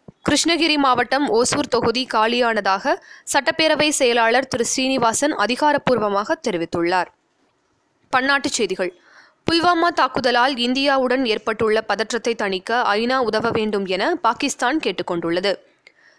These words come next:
தேர்தல் விளம்பரங்கள் தொடர்பாக புதிய விதிமுறைகளை வகுத்திருப்பதாக Google மற்றும் Facebook நிறுவனங்கள் தெரிவித்துள்ளன.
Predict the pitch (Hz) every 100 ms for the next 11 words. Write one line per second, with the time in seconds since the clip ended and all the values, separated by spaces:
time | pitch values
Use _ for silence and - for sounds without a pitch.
0 | _ 302 302 320 302 262 269 254 254 254
1 | 254 233 220 208 208 269 285 - 269 277
2 | 214 233 233 226 220 208 202 202 226 208
3 | 190 185 185 277 294 233 269 277 277 226
4 | - 226 - 240 - - 247 208 196 190
5 | 190 269 233 170 170 175 185 202